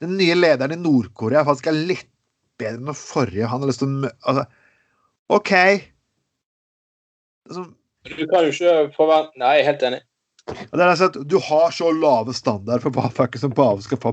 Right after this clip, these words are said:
Speaker 1: pult være å gjøre, at så bare han gjør noe som er litt sånn,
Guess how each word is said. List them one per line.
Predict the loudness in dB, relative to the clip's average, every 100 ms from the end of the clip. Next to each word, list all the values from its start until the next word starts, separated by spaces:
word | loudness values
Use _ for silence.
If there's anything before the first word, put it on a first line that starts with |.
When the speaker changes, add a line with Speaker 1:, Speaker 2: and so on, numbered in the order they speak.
| -2
Speaker 1:
pult | 0 0 -2
være | 0 0 -2
å | -4
gjøre, | -2 -2 -4 -6 -8 _ _ _ _ _
at | -2 -2 _
så | -12 -2
bare | 2 4
han | 4
gjør | 0 -2 -6 -8
noe | -6 -4 -6 -10
som | -2
er | -2
litt | -2
sånn, | -4 -6